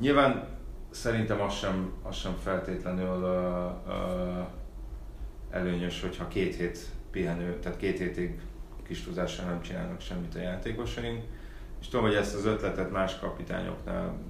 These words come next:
kiröhögték, de szerintem azért van benne ráció tényleg, hogy,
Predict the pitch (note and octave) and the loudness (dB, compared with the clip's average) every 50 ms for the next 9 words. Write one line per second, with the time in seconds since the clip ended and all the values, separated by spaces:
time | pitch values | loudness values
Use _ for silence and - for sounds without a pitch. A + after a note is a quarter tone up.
0 | - - - - - F2+ E2+ E2+ F2+ F#2+ G2+ G2 - - G2+ G2+ G2 F#2+ F#2+ F#2+ | -8 -8 -8 -8 -6 -4 -4 -2 0 0 0 0 -2 0 0 0 2 2 0 -2
1 | E2 - G2 F#2+ F#2+ F#2 F2+ F#2+ F#2+ F#2+ F#2 F#2 F2+ F2+ F2 F2 F#2 F#2 F#2 F2+ | -2 0 0 0 0 0 0 0 0 0 0 -2 -2 -2 -2 0 0 0 0 -2
2 | - - F#2 F#2 F#2 F2+ E2+ E2+ E2 E2 E2+ E2+ E2+ - - - - F#2+ E2+ - | -2 -2 0 2 2 2 4 2 2 2 2 0 0 -2 -2 -4 -4 -4 -2 -2
3 | F#2 F#2 F2+ F2 E2+ E2 - - F2 E2 - - | -2 -2 0 0 -2 -2 -2 -2 -4 -4 -4 -4